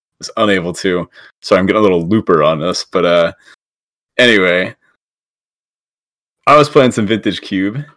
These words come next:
and, uh, I had a pretty big punt for my, my Tybalt. I had a decent, like, mono green deck,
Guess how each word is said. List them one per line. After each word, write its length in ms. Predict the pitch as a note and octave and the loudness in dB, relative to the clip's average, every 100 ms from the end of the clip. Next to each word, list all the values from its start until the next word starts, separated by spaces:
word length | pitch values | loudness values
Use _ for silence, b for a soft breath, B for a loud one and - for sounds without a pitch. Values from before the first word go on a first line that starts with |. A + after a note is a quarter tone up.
| _ - | _ -6
and, 340 | G2 G2+ G2+ | -2 -2 0
uh, 380 | G2 G2 G2 - | 2 2 2 -2
I 80 | - | -2
had 160 | E3+ C4 | 0 0
a 60 | |
pretty 360 | C4 - G#3 F3+ | 0 0 2 2
big 320 | C#3+ C3+ B2+ | 4 2 2
punt 300 | - G#2 B2 - - | 0 2 0 -4 -8
for 160 | - A#2+ | -2 0
my, 300 | A2+ G#2+ G#2 | 2 0 0
my 180 | G#2+ | -4
Tybalt. 500 | G#2 - F#2 G2+ - _ _ _ - | -4 -2 0 -2 -4 _ _ _ -2
I 180 | G#2+ A2 | 0 2
had 480 | A2+ A2+ A2+ A2+ - _ | 2 0 0 -4 -8 _
a 320 | A#2 A2 G#2+ G#2 - | 0 0 0 -4 -6
decent, 400 | G3+ G3 D#3 - - | -6 -2 -2 -2 -4
like, 120 | G#2 | -2
mono 300 | F#2+ G2+ G2+ | 0 0 0
green 300 | F2 F2+ F#2+ | -2 -2 -2
deck, 260 | E2 D2+ | -4 -6